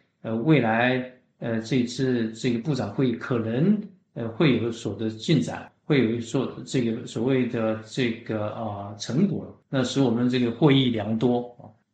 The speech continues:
那我们也晓得，那我们台湾呢是一个出口导向的中型经济体啊，而且呢又受限于国际政治因素，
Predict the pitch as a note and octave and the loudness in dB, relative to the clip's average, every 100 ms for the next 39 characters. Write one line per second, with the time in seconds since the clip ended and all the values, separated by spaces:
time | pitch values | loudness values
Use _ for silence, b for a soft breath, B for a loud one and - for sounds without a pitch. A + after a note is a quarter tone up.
0 | - D3 C#3 B2 E3+ D#3+ B2+ A2+ C#3 D#3 | 2 4 6 4 4 4 2 4 2 2
1 | - _ - C3+ B2+ A#2+ C3 D#3 B2 C3+ | -4 _ -12 -4 -2 -2 -2 0 4 4
2 | C#3+ C#3 C#3+ C3 B2+ E3+ D#3 A#2+ G#2+ G2 | 4 2 0 0 2 2 2 0 -2 -2
3 | - C#3+ A2 - D3 C3+ A#2+ C3+ C3 B2 | 2 4 2 2 2 2 2 2 0 0
4 | - D#2+ - _ _ _ _ - C#3+ A#2+ | -2 -10 -16 _ _ _ _ -2 2 4
5 | B2 B2+ B2 A#2+ - C3 A#2+ - C3+ C3+ | 4 4 4 0 -2 0 0 2 2 4
6 | B2 G#2+ A#2 A#2+ A#2 A2+ C3 A2+ C3 A#2 | 2 2 0 -2 -2 -2 -4 0 0 0
7 | A#2+ A2+ B2+ A#2+ - A#2 | 0 0 0 0 -2 -4